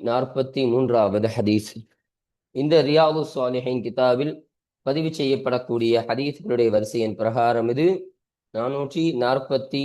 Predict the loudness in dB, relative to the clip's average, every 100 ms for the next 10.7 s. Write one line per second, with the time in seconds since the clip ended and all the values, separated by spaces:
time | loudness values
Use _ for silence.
0 | -6 -4 -2 0 2 2 2 -2 -2 -2
1 | -2 -2 -2 -2 -2 0 0 -2 -4 -4
2 | -4 -2 0 2 2 0 -2 -4 -4 -2
3 | 0 -2 -4 -10 _ _ _ _ _ _
4 | _ _ _ _ -2 0 2 2 4 4
5 | 4 2 2 2 2 2 0 -4 -6 -6
6 | -4 -6 -4 -2 -2 -2 -2 -2 -2 -2
7 | -4 -2 0 0 0 -2 -4 -6 -4 -2
8 | -2 2 2 2 -2 -16 _ _ _ _
9 | _ _ _ -2 0 2 0 0 -2 0
10 | -2 -2 -2 0 0 -2